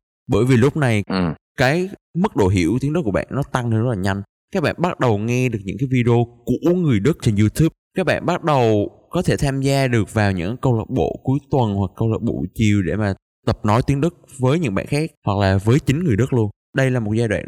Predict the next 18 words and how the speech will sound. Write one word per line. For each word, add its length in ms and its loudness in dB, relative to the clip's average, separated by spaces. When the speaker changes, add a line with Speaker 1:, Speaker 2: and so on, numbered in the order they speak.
Speaker 1:
mà 420 0
mình 220 2
sẽ 120 -2
có 200 0
một 200 -2
sự 160 -4
phát 200 0
triển 220 -4
về 100 2
mặt 340 -4
nghe 300 -2
rất 140 -2
là 180 -2
tốt. 180 0
Tuy 100 4
nhiên, 480 0
mình 140 -2
cũng 180 -2